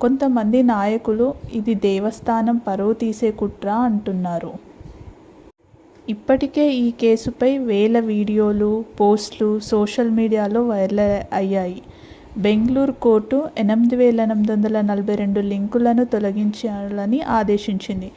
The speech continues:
ఎందుకంటే విచారణకు ముప్పుగా మారవచ్చని భావించారు. ఇక ప్రజల్లో భయాందోళనలు, భక్తుల్లో అయోమయం, దీని వెనుక ఉన్న అసలు నిజం తెలుసుకోవాలన్న తపన.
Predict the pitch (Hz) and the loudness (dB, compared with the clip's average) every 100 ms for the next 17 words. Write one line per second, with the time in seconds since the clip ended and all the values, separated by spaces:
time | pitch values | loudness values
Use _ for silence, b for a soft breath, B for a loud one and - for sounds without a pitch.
0 | B B B 196 190 208 226 226 214 262 | B B B -6 0 0 2 0 2 2
1 | 262 214 - 247 269 269 269 214 196 - | 2 -4 -2 2 4 2 2 -2 -4 -2
2 | 233 254 240 220 208 208 202 - 214 254 | 2 4 4 2 2 0 -2 -4 -4 0
3 | 262 220 190 190 208 190 185 B B B | 2 2 -2 -4 -6 -8 -10 B B B
4 | B 240 262 254 214 214 233 247 262 226 | B -4 -2 0 -2 0 2 4 4 2
5 | 208 202 202 220 226 220 208 208 202 202 | 0 0 0 2 2 2 0 0 -2 -2
6 | 202 190 196 - - 240 233 233 202 202 | -4 -4 -4 -6 -2 0 4 4 2 2
7 | 208 208 202 202 196 185 214 214 214 208 | 0 0 -2 -4 -6 -2 0 0 0 -2
8 | 220 254 233 208 226 311 B B B B | -2 0 0 2 2 0 B B B B
9 | - 202 254 240 214 214 233 240 240 208 | -8 -2 2 4 4 4 4 2 2 -2
10 | 196 - - 220 214 208 202 202 254 220 | -2 -6 -2 -2 0 -2 0 0 0 0
11 | 196 190 185 | -2 -4 -6